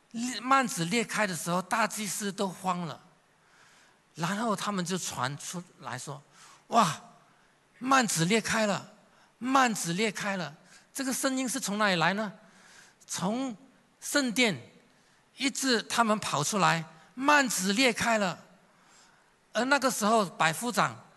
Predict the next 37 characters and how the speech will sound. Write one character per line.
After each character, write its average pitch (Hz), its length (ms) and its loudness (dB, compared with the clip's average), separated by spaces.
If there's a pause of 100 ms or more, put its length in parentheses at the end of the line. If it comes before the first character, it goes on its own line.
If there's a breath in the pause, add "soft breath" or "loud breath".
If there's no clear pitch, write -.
(140)
就 233 100 -6
在 214 160 -2
十 175 180 -8
字 185 160 -10
架 185 200 -2
旁 151 240 -8
边， 170 200 -6 (440 loud breath)
他 - 160 -2
看 - 280 -2
着 269 140 -4
那 254 80 -4
个 240 120 -2
圣 240 240 -6
殿， 196 220 -6 (640 soft breath)
他 269 100 -2
看 254 220 0
着 247 200 2
圣 240 220 -4
殿 233 180 2
有 165 120 4
人 180 140 2
跑 151 180 -4
出 196 140 -2
来， 156 220 -2 (480 loud breath)
他 - 140 2
看 254 220 0
见 262 240 -2
祭 254 180 -2
司 247 160 -2
跑 170 220 -4
出 226 140 -4
来， 185 220 -2 (400 loud breath)
他 269 140 0
们 247 160 0
在 233 160 4
呼 220 220 -4
喊 170 200 4